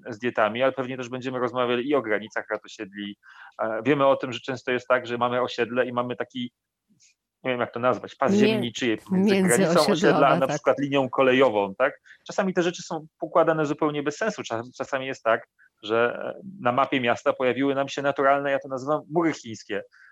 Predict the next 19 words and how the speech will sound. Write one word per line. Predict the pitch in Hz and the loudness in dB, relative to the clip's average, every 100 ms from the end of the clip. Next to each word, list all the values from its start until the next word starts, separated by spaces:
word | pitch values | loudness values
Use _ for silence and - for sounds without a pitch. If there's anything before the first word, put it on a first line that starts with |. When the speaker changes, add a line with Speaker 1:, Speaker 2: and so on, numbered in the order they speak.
| - | -4
Speaker 1:
Ja | 127 | 0
mam, | 135 123 110 | 0 -2 -8
mieszkając | 120 - 131 127 | -10 -4 -4 -4
na | 123 | -6
osiedlu | 127 131 120 117 | -4 -4 -6 -6
Muchobór, | 110 131 131 147 - - _ | 0 0 2 -2 -4 -12 _
przed | - 151 - | -2 -2 2
sobą | 151 135 131 | 2 4 0
widzę | 123 120 123 117 - - - | -2 0 2 2 -2 -8 -2
autostradową | 139 156 - 131 139 131 | 0 0 0 4 4 4
obwodnicę | 127 113 127 123 123 120 | 2 2 0 -2 -6 -2
miasta, | 123 - 123 | -2 -2 -4
nie | 123 | -2
wiem, | 113 | -4
ile | 104 | -4
to | 107 | -2
ma | 107 | 0
metrów | 107 - 107 | 0 -4 -12
wysokości, | 104 113 117 110 - 127 131 | -10 -4 -2 -2 -6 -8 -10